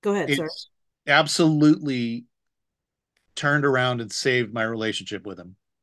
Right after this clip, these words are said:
Speaker 1: I'm so glad. If, if it makes you feel, gives you any hope, you know, we have five kids, and, uh, when the children were small, it was almost impossible for Bill to relate to them because my husband has an enormous vocabulary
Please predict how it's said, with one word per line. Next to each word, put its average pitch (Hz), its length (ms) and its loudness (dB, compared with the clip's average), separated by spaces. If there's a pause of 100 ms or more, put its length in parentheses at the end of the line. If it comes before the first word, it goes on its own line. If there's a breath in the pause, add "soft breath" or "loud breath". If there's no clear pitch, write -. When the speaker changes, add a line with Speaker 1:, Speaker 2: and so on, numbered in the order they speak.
Speaker 1:
I'm 180 160 -6
so 190 300 -4
glad. 180 520 -6
If, 180 220 -10
if 185 220 -8
it 196 140 -4
makes 220 320 -4
you 202 140 -6
feel, 190 560 -2 (420 soft breath)
gives 202 240 0
you 208 160 0
any 202 220 0
hope, 185 420 -6
you 175 120 -4
know, 165 80 -4
we 175 100 -4
have 180 280 -6
five 180 340 -2
kids, 180 520 -4
and, 170 360 -6
uh, 156 240 -6 (320 soft breath)
when 190 180 0
the 170 80 2
children 220 420 -2
were 175 140 0
small, 190 520 -2
it 139 120 -8
was 170 220 -6
almost 202 500 -4
impossible 170 800 -8
for 165 200 -8
Bill 160 400 -2
to 160 420 -8 (420 soft breath)
relate 202 400 2
to 196 100 -10
them 160 220 -4
because 165 480 -6
my 185 220 -4
husband 202 340 -6
has 175 300 -4
an 170 80 -8
enormous 190 600 -4
vocabulary 156 920 -6